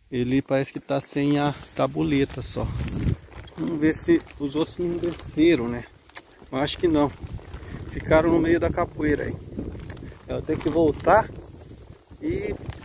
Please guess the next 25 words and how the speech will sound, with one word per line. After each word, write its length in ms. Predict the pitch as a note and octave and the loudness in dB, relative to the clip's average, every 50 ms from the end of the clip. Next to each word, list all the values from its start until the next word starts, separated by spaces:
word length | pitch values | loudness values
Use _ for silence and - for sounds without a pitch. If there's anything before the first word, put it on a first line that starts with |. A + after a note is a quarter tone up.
| - | -4
procurar 460 | - F3 F3 F3 - - F#3 F#3 F3+ - | 0 0 0 0 0 2 2 2 2 2
por 220 | - - F#3+ E3+ | 0 -6 -6 -4
eles. 400 | D3 B2+ A#2 - - - - - - - - - - - - _ - - - - - - - - - - - - - - - | -4 -6 -6 -10 -18 -20 -20 -20 -20 -20 -20 -20 -20 -20 -20 _ -20 -20 -20 -20 -20 -12 -10 -10 -10 -10 -12 -20 -20 -14 -4
Puxa 420 | - G3 G3+ - - - C3 A#2+ A2 | -4 -4 -2 -2 -4 -4 -4 -4 -4
vida. 300 | G#2+ G#2+ G#2 - - - - - - - - - - - - - - - - - | -6 -8 -8 -8 -10 -10 -10 -12 -12 -16 -20 -18 -18 -18 -18 -18 -18 -20 -20 -4
Hoje 240 | - C#3 D3 D3 - | 0 0 0 0 0
tá 140 | - F#3 F3 | 2 2 4
dando 200 | E3 F3 F3 F3 | 4 4 0 2
trabalho 400 | - - F3+ F3 E3 E3 D#3+ D#3+ | 2 2 4 6 6 6 4 4
nossa 240 | E3 D#3 - - F3+ | 2 0 2 2 2
lida. 280 | E3 - C3 A2+ A#2 B2 | 2 2 -2 -2 -2 -2
Nunca 300 | B2 C#3 D#3+ F#3 - - | 0 0 0 0 -2 -4
eles 160 | E3+ E3 - | -6 -6 -10
fizeram 440 | - D3+ C#3+ D3 D3 D3+ D3+ C3 B2 | -10 -4 2 2 4 4 4 2 0
isso. 200 | A#2+ - - C3 | -2 -4 -2 2
Normalmente 420 | C#3 C#3+ C#3+ C#3 C#3 D3+ D3 - | 2 4 4 4 2 0 -2 -4
desce 280 | D3 C#3 D3 C#3+ - - | 0 0 0 0 0 -2
todos 320 | - F3+ F#3 F3 D#3+ D3 | 0 0 0 0 0 0
eles 340 | C#3 C#3+ C#3 C3 - - _ _ _ | 0 0 0 -2 -12 -20 _ _ _
juntos. 560 | - A#2 C3+ C#3 D3 C3+ - _ - - - - _ _ _ _ _ - - - - - - - - - - | -10 -2 2 2 2 0 -2 _ -20 -20 -20 -20 _ _ _ _ _ -20 -20 -20 -20 -20 -20 -20 -20 -4 0
E 60 | C3+ | 4
hoje 240 | C3 C3+ C#3+ C#3 - | 6 6 6 6 6
eles 160 | D3+ C#3+ - | 4 4 4
não 180 | D#3 D3 D#3 E3 | 4 4 4 6
desceram. 540 | E3+ F#3 F3+ - - - C3+ C#3 C#3 C3 | 4 2 0 0 -6 -2 0 0 0 0